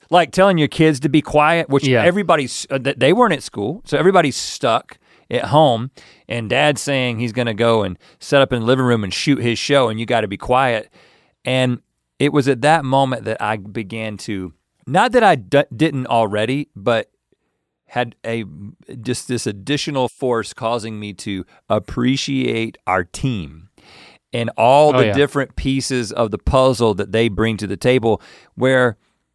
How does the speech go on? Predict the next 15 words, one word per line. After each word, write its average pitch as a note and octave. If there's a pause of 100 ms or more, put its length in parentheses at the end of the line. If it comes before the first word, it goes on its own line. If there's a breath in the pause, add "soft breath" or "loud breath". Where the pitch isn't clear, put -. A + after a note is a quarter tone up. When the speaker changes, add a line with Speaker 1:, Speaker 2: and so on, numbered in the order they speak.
(260)
Speaker 1:
we D3+
can A3
just E3+
sit D#3
down D#3 (480)
and D3
just A#2
be E3
ourselves C#3+ (400)
and, B2 (140)
and A2
make C#3+
Good C3
Mythical B2+
Morning, B2